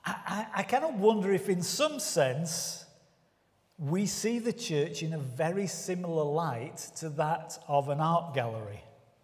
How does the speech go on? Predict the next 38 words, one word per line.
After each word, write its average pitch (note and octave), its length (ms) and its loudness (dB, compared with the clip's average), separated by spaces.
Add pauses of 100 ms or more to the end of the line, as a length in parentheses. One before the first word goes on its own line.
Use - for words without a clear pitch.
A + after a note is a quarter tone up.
(160)
Is A3+ 240 -2
church C4+ 640 -4
the G3+ 80 0
place G#3 540 0
where E3+ 240 4
we're E3 220 2
meant E3 480 0
to D3 100 -8
have D3 260 0
all D3 180 2
the C#3+ 140 -2
answers? D#3 460 -4 (380)
Is - 460 -2
church C#4+ 520 -4
the F#3 120 2
wrong E3 580 4
place B2+ 400 -2
to C#3+ 100 -12
be C3 120 -8
saying, C#3 540 -2 (1040)
"I F3+ 60 -8
don't A#3 400 -8
get D3+ 360 -4
that"? G#2+ 280 -8 (1700)
Let A#3 120 0
me A#3+ 100 -2
put G#3+ 220 2
it G3 80 2
another E3 340 4
way A2+ 340 0 (200)
and D3+ 120 -6
ask, E3 440 0 (500)
is A#3 320 -2
church B3+ 460 -2
the G3+ 80 -4
place E3+ 400 0
to D3+ 140 -4
be E3 580 0